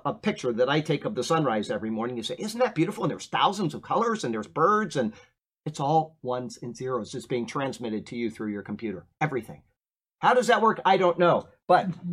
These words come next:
so you could say I'm wrong about this because I say colors and numbers are not the same thing and it's a category mistake. Well, I'm talking about the reality of the situation, not what's behind it.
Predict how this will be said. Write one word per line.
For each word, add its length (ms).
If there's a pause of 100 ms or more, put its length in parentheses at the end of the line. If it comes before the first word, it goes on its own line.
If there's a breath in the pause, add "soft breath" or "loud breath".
(140)
so 420
you 140
could 180
say 200
I'm 180
wrong 260
about 260
this 180
because 360
I 100
say 340 (200 soft breath)
colors 440
and 120
numbers 340
are 100
not 260
the 80
same 320
thing 260
and 100
it's 160
a 40
category 420
mistake. 440 (220)
Well, 360
I'm 120
talking 360
about 260
the 60
reality 420
of 80
the 80
situation, 680
not 260 (240)
what's 240
behind 420
it. 120